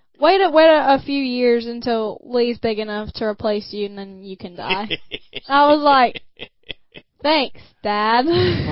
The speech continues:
Speaker 2: Brutally honest. <laughs>
Speaker 1: You would miss me as your co-host, though.
Speaker 2: I do. I would.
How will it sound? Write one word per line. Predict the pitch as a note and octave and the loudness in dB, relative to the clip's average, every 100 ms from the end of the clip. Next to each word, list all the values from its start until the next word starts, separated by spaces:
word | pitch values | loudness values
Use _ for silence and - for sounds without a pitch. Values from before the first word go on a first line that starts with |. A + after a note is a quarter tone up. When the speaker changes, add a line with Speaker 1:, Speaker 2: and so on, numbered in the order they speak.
| C#3+ | -2
Speaker 2:
Brutally | D3+ F3+ E3+ - C#3 B2+ A#2+ A2+ A2+ - | 2 2 2 0 -4 -4 -4 -6 -6 -2
honest. | B2+ C3 B2 A#2+ - - D3 - | 0 0 -2 -6 -10 -8 -8 -4
<laughs> | - C#4+ | -6 -2
Speaker 1:
You | D4+ E4 | 0 2
would | D#4 | 2
miss | B3+ C4 - | 2 0 0
me | B3 | -2
as | A#3 A3 | -2 -2
your | G3+ | -8
co-host, | A3+ G#3 G#3 G3+ G#3 - | -6 -8 -8 -10 -10 -12
though. | - A3+ | -14 -6
Speaker 2:
I | G#3+ C#4 | -2 -2
do. | D#4 G#4 F4 - _ | -2 -2 -2 -6 _
I | - F3 | -8 -4
would. | G#3 A#3 G#3 G2+ | -2 -2 -4 -6